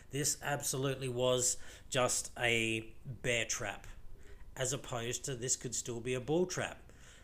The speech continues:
So the bear trap is it makes everyone think that it's going into a bear market, but goes bullish.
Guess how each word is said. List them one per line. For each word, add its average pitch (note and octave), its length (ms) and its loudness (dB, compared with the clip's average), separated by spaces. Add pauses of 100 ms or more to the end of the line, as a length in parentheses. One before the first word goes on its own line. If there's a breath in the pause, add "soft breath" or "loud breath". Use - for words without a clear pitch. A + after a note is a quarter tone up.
So A2+ 500 -2
the A#2 60 -4
bear D3 260 4
trap B2+ 400 2 (260 loud breath)
is A2 80 -6
it A2+ 140 -6
makes D3+ 320 2
everyone C3+ 320 -2
think B2+ 220 -6
that - 100 -4
it's A2 140 -6
going B2 260 -2
into A#2+ 240 -6
a A2 60 -4
bear A2 240 0
market, A#2 420 0
but B2+ 140 -4
goes A2+ 240 0
bullish. E3 540 2